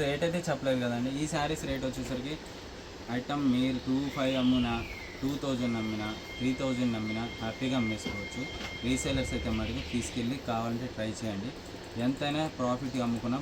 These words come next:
ప్రాబ్లం ఉండదు. మగ్గం వర్క్ కూడా దీని మీద ఆగుద్ది. ఈ శారీస్ మేము ఇచ్చే ప్రైస్ వచ్చేసరికి, ఆ, మామూలుగా వచ్చేసి సెవెంటీన్ హండ్రెడ్, ఫిఫ్టీన్ హండ్రెడ్ అమ్ముతారు. నేను ఇచ్చేది కేవలం ఐ-, ఐటమ్ వచ్చేసరికి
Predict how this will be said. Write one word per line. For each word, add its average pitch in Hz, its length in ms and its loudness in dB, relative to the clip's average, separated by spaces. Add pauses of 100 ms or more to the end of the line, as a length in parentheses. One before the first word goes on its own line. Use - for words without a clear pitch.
ప్రాబ్లం 113 340 0
ఉండదు. 110 260 -2
మగ్గం 117 340 2
వర్క్ 131 180 -2
కూడా 127 180 0
దీని 117 160 2
మీద 110 180 -2
ఆగుద్ది. 98 300 -4 (400)
ఈ - 20 4 (120)
శారీస్ 160 300 0 (200)
మేము 131 200 4
ఇచ్చే 135 220 -4
ప్రైస్ 117 300 0
వచ్చేసరికి, 113 520 -6 (460)
ఆ, - 20 2 (260)
మామూలుగా 151 340 4
వచ్చేసి 165 260 -2
సెవెంటీన్ 139 380 2
హండ్రెడ్, 156 220 0 (180)
ఫిఫ్టీన్ 139 320 0
హండ్రెడ్ 139 260 2
అమ్ముతారు. 113 340 0 (200)
నేను 131 180 2
ఇచ్చేది 139 320 -4
కేవలం 123 340 2 (140)
ఐ-, 110 100 -2 (300)
ఐటమ్ 123 240 0
వచ్చేసరికి 117 420 -4